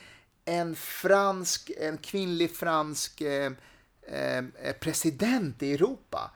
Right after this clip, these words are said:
Eller, eller är det i, i Frankrike? Nej, för att hon var, hon var fel kvinna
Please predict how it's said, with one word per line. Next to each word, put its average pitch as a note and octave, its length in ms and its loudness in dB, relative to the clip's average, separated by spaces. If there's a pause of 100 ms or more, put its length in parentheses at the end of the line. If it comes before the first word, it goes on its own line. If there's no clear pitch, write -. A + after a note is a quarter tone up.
(340)
Eller, C3+ 360 0
eller C#3 140 0
är C3 140 2
det C3 60 0
i, B2+ 280 -2
i B2+ 40 -4
Frankrike? G3 500 -6
Nej, C3+ 300 -4 (420)
för D#3 100 -8
att D#3 100 -10
hon D#3 100 -10
var, D3+ 120 -10 (100)
hon D3+ 120 -14
var D3+ 80 -10
fel - 280 -6
kvinna - 400 -12